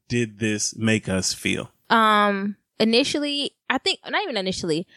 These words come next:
Speaker 2: on a cycle, it makes me feel sometimes very icky, exhausted, because I've been,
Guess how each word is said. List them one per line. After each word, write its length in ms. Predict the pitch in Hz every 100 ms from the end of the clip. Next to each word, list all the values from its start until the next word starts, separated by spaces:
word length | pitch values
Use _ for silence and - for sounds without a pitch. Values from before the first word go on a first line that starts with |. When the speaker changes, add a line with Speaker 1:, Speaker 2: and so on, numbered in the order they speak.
| _ _ _ _ -
Speaker 2:
on 160 | 233
a 80 | 233
cycle, 540 | 214 220 208 - - -
it 120 | 175
makes 280 | 180 170 -
me 120 | 170
feel 200 | 170 170
sometimes 500 | 175 165 165 160 160
very 280 | 160 160 156
icky, 560 | - 165 - 226 269 - _ _ -
exhausted, 840 | 190 180 175 165 170 220 226 240 - _ -
because 260 | 208 196
I've 180 | 180 170
been, 140 | 185